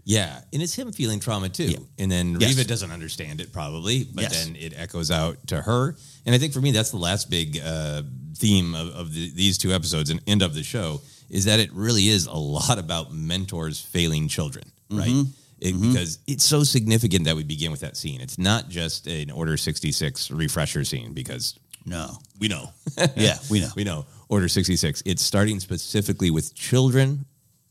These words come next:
Speaker 1: watching,
Speaker 2: Mm-hmm.
Speaker 1: that group of children being peacefully
Speaker 2: Peaceful
Speaker 1: taught in a
Speaker 2: children.
Speaker 1: temple, being defended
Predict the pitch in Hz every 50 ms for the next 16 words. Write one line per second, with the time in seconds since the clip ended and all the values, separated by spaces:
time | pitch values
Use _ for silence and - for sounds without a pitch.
0 | _ _ - 90 92 98 101 101 101 98 - - 104 101 101 98 101 101 101 95
1 | - _ _ - - 85 80 85 90 92 95 85 90 82 90 104 127 135 135 135
2 | 123 - - - 120 110 95 95 87 82 76 76 76 73 76 71 - - - -
3 | 107 104 104 - - 101 101 98 98 98 95 98 92 92 95 101 101 - - 107
4 | 104 101 98 - - 90 87 - 87 82 80 80 - _ _ _ _ - _ _
5 | _ _ - 80 78 78 76 76 - - - 92 87 87 82 85 82 82 76 71